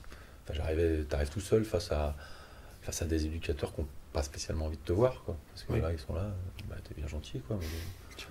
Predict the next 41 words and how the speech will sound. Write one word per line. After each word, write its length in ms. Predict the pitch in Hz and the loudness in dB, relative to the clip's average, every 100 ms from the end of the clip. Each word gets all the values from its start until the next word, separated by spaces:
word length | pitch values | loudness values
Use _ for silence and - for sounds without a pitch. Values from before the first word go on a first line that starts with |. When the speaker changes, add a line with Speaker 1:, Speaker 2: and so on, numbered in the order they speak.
| - | -6
Speaker 2:
peux 120 | 123 | 2
nous 60 | |
Speaker 1:
moi, 100 | 113 | 4
je 60 | 110 | 6
suis 100 | - | 6
Speaker 2:
apprendre. 160 | 82 82 | 6 6
Speaker 1:
bénévole, 480 | 82 85 107 117 | 4 8 8 10
Speaker 2:
Ouais. 60 | 104 | 8
Speaker 1:
euh, 220 | 76 76 | 6 4
moi, 120 | 73 73 | 2 2
j'ai 100 | 76 | 2
vu 180 | 73 73 | 2 2
des 100 | 76 | 0
trucs 400 | 71 - 107 107 | -2 2 2 2
et 40 | |
tout 140 | - - | -4 -4
ça, 160 | - | 0
je 120 | 104 - | 0 0
sais 180 | - | -2
faire. » 260 | - 110 110 - - - - - | 2 4 4 0 -8 -10 -12 -12
Donc 120 | - - | -12 -2
l'idée, 140 | 87 | 0
c'était 260 | 95 - 78 | 0 0 -4
de 80 | 73 | -2
s'adapter 440 | 80 76 - 80 | -2 -2 0 2
à 80 | 80 | 2
ça. 240 | - 127 123 - - - - - | 2 -2 -2 -8 -10 -10 -6 0
Et, 220 | 80 78 | 4 4
euh, 100 | 73 69 - - - - | 4 2 0 -2 -2 0
et 100 | 85 | 2
moi, 140 | 110 | 4
ça, 180 | 120 92 | 4 2
ouais, 140 | - | 4
ça 140 | 120 - | 2 2
m'a 120 | 87 | 2
beaucoup 240 | 95 95 | 2 0
formé, 280 | 101 120 143 | 4 6 4
ce 60 | 147 | 2
truc-là, 220 | 113 113 | 0 0
parce 160 | 104 - | 0 0
que, 300 | 95 85 | 2 4